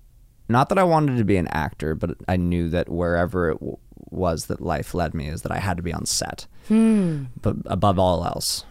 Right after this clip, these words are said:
Speaker 1: And that's always been what did it. It was never so much the craft, which I learned to love over time.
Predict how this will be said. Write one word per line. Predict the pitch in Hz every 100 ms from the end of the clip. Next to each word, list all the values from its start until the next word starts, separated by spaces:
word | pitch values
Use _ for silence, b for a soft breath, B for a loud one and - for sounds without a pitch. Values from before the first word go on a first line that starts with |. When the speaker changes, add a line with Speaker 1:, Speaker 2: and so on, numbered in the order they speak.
| -
Speaker 1:
And | 113
that's | 120 -
always | 127 127
been | 113 107
what | 92 -
did | 110 92
it. | 71
It | 71
was | 92
never | 110 98 98
so | - 107
much | 92 -
the |
craft, | 98 - 92 76 98 -
which | 107
I | 90
learned | 95 107 107 107 -
to | -
love | 90 62 57
over | 82 82 76
time. | - 64 67